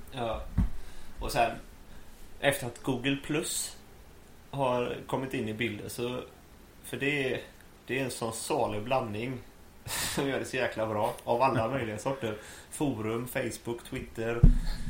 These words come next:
Speaker 1: Instagram. Alltså, det, det känns som att Facebook drar in, eh, forum, vanliga traditionella forum som funnits sedan internet fanns, <laughs> eller
Speaker 2: Mm.
Speaker 1: startade. Känns som att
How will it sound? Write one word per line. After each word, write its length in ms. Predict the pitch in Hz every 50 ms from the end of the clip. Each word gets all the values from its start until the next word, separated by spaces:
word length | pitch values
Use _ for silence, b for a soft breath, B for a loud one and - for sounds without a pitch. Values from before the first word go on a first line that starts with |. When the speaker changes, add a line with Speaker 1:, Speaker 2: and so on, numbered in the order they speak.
| B B B
Speaker 1:
Instagram. 640 | - 117 117 - - 123 120 117 120 117 117 117 120 117 - B B B B B
Alltså, 200 | - 113 - 127
det, 480 | 120 123 123 120 120 117 117 - - - - - - -
det 80 | - 120
känns 220 | - - 135 127
som 120 | - - 117
att 340 | 120 120 - - - - - - - - - - - - -
Facebook 540 | - - 143 120 104 101 - - - 120 - - -
drar 200 | - 135 131 131 -
in, 320 | 135 139 147 156 139 107 107 107 - - - - - - - - - - - -
eh, 460 | 110 107 107 107 104 104 101 101 - - - - - -
forum, 680 | - - - 156 135 107 101 101 104 104 104 104 107 - - - - - - - - - - - - - - - - - - - - - 110 113
vanliga 400 | 123 131 113 107 110 110 113 113
traditionella 580 | 110 - - 120 120 120 - 127 117 110 110
forum 380 | - - 131 110 101 104 110 -
som 160 | - 135 127
funnits 580 | - 139 123 113 107 - - - - - - -
sedan 140 | - 117 120
internet 400 | 117 110 98 98 107 113 127 -
fanns, 480 | - - 117 104 107 - - - - - - -
<laughs> 140 | - - -
eller 100 | - 104
Speaker 2:
Mm. 120 | 101 101
Speaker 1:
startade. 480 | 98 104 127 120 - 104 101 107 107 - B B B B B B B
Känns 180 | - 143 127
som 100 | 123 120
att 200 | 117 113 - -